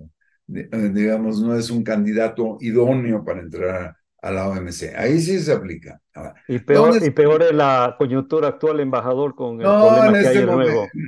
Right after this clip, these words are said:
Speaker 1: en este momento es como si jamás quisiera entrar a la, a la O M C, ¿no? Es, es la, eh, de-, digamos que, que además ahí sí queda claro, eh,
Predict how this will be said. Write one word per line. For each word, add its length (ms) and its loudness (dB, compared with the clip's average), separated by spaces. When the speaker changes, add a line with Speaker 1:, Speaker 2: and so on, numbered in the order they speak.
Speaker 1:
en 220 -2
este 240 2
momento 500 2
es 120 -6
como 280 -6
si 200 -6
jamás 720 -4
quisiera 720 -2
entrar 420 -4
a 160 -2
la, 380 -10
a 140 -6
la 220 0
O 120 -2
M 260 -4
C, 360 -2
¿no? 340 -6
Es, 300 -8
es 600 -4
la, 280 -10
eh, 40 -14
de-, 500 -8
digamos 480 -4
que, 300 -10
que 100 0
además 600 0
ahí 580 -4
sí 420 -6
queda 380 -4
claro, 720 -4
eh, 280 -12